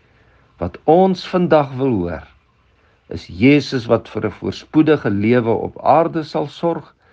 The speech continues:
'n geseënde lewe met 'n vaste werk, goeie inkomste, gerieflike huis met alles wat ek vir my lewe nodig het. Hoe mooi en aanloklik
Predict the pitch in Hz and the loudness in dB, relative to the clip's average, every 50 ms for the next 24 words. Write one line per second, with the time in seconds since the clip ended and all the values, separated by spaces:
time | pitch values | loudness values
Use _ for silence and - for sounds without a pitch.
0 | _ _ _ _ _ _ - 87 87 - 98 - - - - 156 165 160 160 156 | _ _ _ _ _ _ -18 -16 -12 -12 -12 -12 -12 -10 -4 2 4 4 4 4
1 | 156 135 143 127 120 113 120 131 135 131 123 143 135 123 - _ _ _ _ - | 2 2 2 2 2 4 4 4 4 4 4 2 2 0 -2 _ _ _ _ -12
2 | - 90 92 - 95 - - - 151 151 143 - - - - 139 123 120 131 127 | -12 -12 -8 -8 -10 -8 -4 0 0 0 0 0 -6 -6 -4 -2 0 2 2 2
3 | 131 131 - - - 117 - 190 202 196 185 175 - - 131 127 127 123 - 123 | 2 0 -2 -10 -14 -10 -6 -2 0 2 2 2 0 0 -2 -2 -4 -4 -4 -4
4 | 120 117 113 - - 123 110 107 _ _ - - _ - - 117 113 120 139 175 | -4 -4 -4 -4 -4 -4 -4 -4 _ _ -20 -20 _ -10 -6 -2 0 2 2 2
5 | 180 - 180 170 175 170 - 147 120 104 107 139 165 160 143 - - 113 113 107 | 2 0 0 -2 -2 -2 0 0 2 2 2 2 2 0 -4 -6 -6 -4 -4 -4
6 | - - _ - 151 156 151 151 151 143 143 - _ _ - - _ _ - 104 | -6 -10 _ 0 2 2 4 4 2 2 0 -8 _ _ -20 -20 _ _ -10 -10
7 | 98 - - 110 110 - - 113 104 104 101 98 92 90 92 90 87 85 92 85 | -8 -6 -6 -8 -8 -6 -6 -6 -4 -4 -4 -4 -4 -4 -4 -4 -4 -6 -6 -8
8 | 85 85 82 87 - 85 - - - _ _ _ _ _ _ _ _ _ _ _ | -8 -10 -10 -12 -14 -16 -20 -20 -20 _ _ _ _ _ _ _ _ _ _ _
9 | _ _ _ _ _ _ _ _ _ _ _ _ _ _ _ _ _ _ _ _ | _ _ _ _ _ _ _ _ _ _ _ _ _ _ _ _ _ _ _ _
10 | _ _ _ _ _ - 95 104 104 101 98 95 98 107 113 127 160 175 185 175 | _ _ _ _ _ -8 -6 -4 -2 -2 -2 0 0 2 2 2 2 0 -2 -6
11 | 170 _ _ _ _ _ _ _ _ _ _ _ _ _ _ _ _ _ - - | -8 _ _ _ _ _ _ _ _ _ _ _ _ _ _ _ _ _ -20 -20
12 | - - - - 151 160 165 156 - 160 165 147 123 117 117 113 - - 104 92 | -20 -12 -4 0 2 2 4 4 2 2 4 4 4 4 2 2 0 -4 -4 -4
13 | 85 - _ _ _ _ | -4 -6 _ _ _ _